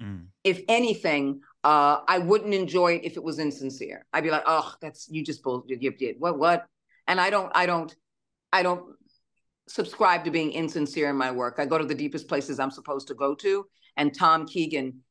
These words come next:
Speaker 2: is the kind of director who knows how to get you there and then bring you out safely. He is the leader in the Alice in Wonderland. When you go down that rabbit hole, he will safely guide you through it so that you can, you know, use your emotional space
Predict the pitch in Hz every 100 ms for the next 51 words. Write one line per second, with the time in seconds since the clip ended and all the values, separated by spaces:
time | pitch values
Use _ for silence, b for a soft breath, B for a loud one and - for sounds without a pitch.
0 | _ - 151 143 135 143 - 151 143 147
1 | 147 147 135 139 131 143 127 110 147 -
2 | 143 135 131 117 131 131 123 123 120 101
3 | - - _ _ _ _ _ _ _ -
4 | 151 135 104 - _ b b - 202 202
5 | 185 175 - b 170 175 175 180 156 135
6 | - 143 135 139 143 147 147 139 139 139
7 | 139 131 135 127 127 131 127 127 117 127
8 | 120 123 - 117 113 135 117 - 160 156
9 | 165 139 131 135 139 143 143 139 139 135
10 | 139 b b - 151 143 147 123 147 120
11 | 117 - _ 147 139 131 139 139 151 170
12 | 165 160 143 139 143 147 147 135 - 180
13 | 151 143 -